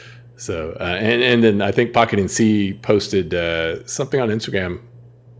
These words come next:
a month or so ago where I think they're also working, uh,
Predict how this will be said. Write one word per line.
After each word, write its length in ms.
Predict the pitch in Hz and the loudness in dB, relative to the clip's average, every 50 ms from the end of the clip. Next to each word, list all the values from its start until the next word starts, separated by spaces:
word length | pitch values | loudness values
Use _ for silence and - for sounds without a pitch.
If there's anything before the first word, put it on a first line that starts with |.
| - - | -12 -8
a 60 | 98 | -6
month 240 | 95 95 95 - 98 | -4 -4 -4 -4 -4
or 60 | 87 | -4
so 200 | - - 85 85 | -4 -4 -4 -4
ago 280 | 85 87 90 90 87 | -4 -4 -4 -4 -4
where 140 | 87 87 85 | -4 -4 -4
I 40 | 85 | -6
think 180 | 87 - 90 - | -6 -8 -8 -4
they're 160 | 90 90 90 | -4 -4 -2
also 280 | 90 87 - - 92 | -4 -4 -6 -6 -6
working, 420 | 85 82 85 85 - - 85 85 - - - - - - - - - - - - | -6 -8 -8 -10 -10 -12 -14 -14 -16 -18 -20 -20 -20 -20 -20 -20 -20 -20 -20 -14
uh, 340 | - 98 90 87 85 82 85 | -12 -10 -8 -8 -8 -8 -10